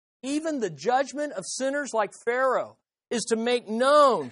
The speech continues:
to all peoples the saving power of His salvation through judgment. So listen,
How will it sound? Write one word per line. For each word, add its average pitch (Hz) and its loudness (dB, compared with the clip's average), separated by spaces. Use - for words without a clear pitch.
to 226 -6
all 277 6
peoples 262 -6
the 165 -6
saving 277 -4
power 233 2
of 180 -4
His 220 -4
salvation 220 -2
through 247 -2
judgment. 226 2
So 214 -2
listen, 233 -2